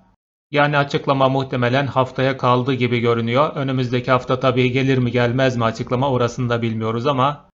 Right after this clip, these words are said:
resmi siteden açıklama gelene kadar artık ne zaman gelirse mecburen bekleyeceğiz. Gördüğünüz gibi üçüncü dönem sınavıyla ilgili herhangi bir gelişme şu ana kadar yok.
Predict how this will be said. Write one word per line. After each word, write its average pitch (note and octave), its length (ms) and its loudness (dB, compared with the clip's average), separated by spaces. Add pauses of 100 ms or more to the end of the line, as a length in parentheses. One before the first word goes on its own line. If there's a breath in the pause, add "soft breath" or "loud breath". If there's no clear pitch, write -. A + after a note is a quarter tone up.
(160)
resmi C3 380 -2
siteden B2+ 360 0
açıklama B2 480 0
gelene B2+ 380 2
kadar A#2+ 260 2
artık A#2+ 360 0
ne B2 120 0
zaman A#2+ 280 0
gelirse A#2+ 500 -2
mecburen A#2+ 640 -2
bekleyeceğiz. B2 720 0 (400)
Gördüğünüz D3+ 480 2
gibi C#3 160 0
üçüncü C3 300 -2
dönem C3 260 0
sınavıyla B2+ 420 0
ilgili B2+ 340 0
herhangi B2 480 0
bir A#2+ 80 -2
gelişme B2 480 -2
şu C3+ 160 -2
ana A#2 180 0
kadar C#3+ 320 0
yok. C3 420 2